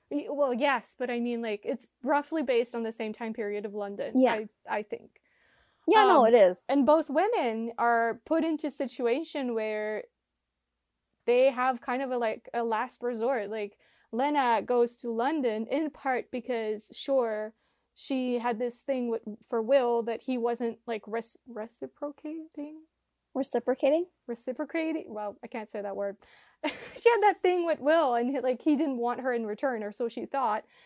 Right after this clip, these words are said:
Speaker 1: Um, but also part of why she went to, part of why she went to London is because she thought,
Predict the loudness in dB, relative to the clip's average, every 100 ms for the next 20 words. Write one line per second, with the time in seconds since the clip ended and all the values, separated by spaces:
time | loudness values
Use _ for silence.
0 | _ _ -4 0 2 0 -2 0 2 4
1 | 4 4 0 0 -2 -2 0 -2 -4 -6
2 | -6 -4 -6 -6 -14 -20 -8 -6 -4 -4
3 | -4 -6 -8 -10 0 2 2 0 -2 -4
4 | -8 -4 -4 -6 -4 -4 -2 -4 -4 -4
5 | -6 -10 -12 -8 -8 -6 -4 -4 -4 -2
6 | 0 0